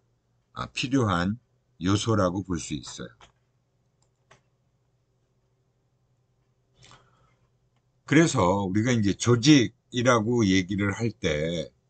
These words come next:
가장 기본적인, 어, 부분이 바로 이렇게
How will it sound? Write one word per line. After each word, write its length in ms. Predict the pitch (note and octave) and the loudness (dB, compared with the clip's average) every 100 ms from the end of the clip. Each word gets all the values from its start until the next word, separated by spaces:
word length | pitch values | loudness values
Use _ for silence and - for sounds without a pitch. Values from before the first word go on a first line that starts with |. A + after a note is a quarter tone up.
| _ _ | _ _
가장 500 | - - - C#3+ D3 A#2 | -14 -8 -2 0 0 -2
기본적인, 1200 | - G2+ F2+ C#3 D#3+ C3 C3 F#2+ E2+ D#2 G2+ C#3+ _ _ _ _ _ | -6 -6 2 4 4 4 2 2 -2 0 -2 -4 _ _ _ _ _
어, 220 | C#2+ C#2+ - | -8 -8 -6
부분이 360 | G2+ G#2 A#2+ G#2+ | -2 0 2 0
바로 260 | G2 G#2+ | 0 0
이렇게 500 | G2 F2 - B2 A#2 | 0 -2 -2 -2 -2